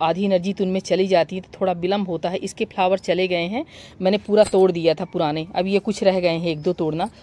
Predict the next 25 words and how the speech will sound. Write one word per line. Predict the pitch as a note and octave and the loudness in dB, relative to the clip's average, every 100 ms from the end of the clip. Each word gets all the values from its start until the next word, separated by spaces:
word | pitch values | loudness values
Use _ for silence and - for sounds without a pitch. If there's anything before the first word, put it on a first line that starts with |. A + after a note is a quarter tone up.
| - | -14
तो | E3+ | 0
देखिए | F#3+ F#3+ G#3+ | 0 2 -4
कितना | F#3+ G3 F3+ | -2 -2 0
ढेर | F3+ F3+ | 0 0
सारी | F3+ F3 | -2 -2
बड़ी-बड़ी | F3 E3+ E3+ | 0 -2 -2
कलियों | E3+ D#3 E3+ F3+ | -2 -2 -2 -4
से | E3 | -6
भरा | D3+ D3+ | -4 -4
है, | E3+ | -2
इधर | F3 F#3 | -2 -2
फ्लावर | - D#3+ D#3+ E3 | 0 -2 0 -2
भी | F#3+ B3 | -4 -2
अब | D#3 D#3+ | -4 -4
ये | G3 C#4 - - - F#3+ | -6 -6 -16 -20 -14 -12
कुछ | - | -8
निकलने | F3 E3 E3 E3 | -8 -4 -4 -4
को | D#3+ E3 | -6 -6
ये | F3+ C4+ - - | -6 -8 -10 -8
रेडी | D3+ D3 F3 | -6 -4 -6
हैं। | F3+ C#4 - - - - - - | -10 -12 -14 -20 -20 -20 -20 -6
तो | F3 E3+ - | -4 -4 -6
दोस्तों, | D3+ D#3+ - G3 | -8 -10 -6 -6
चलिए | F3 E3+ F#3+ | -4 -2 -2
हम | F3+ E3+ F3 | -2 -6 -10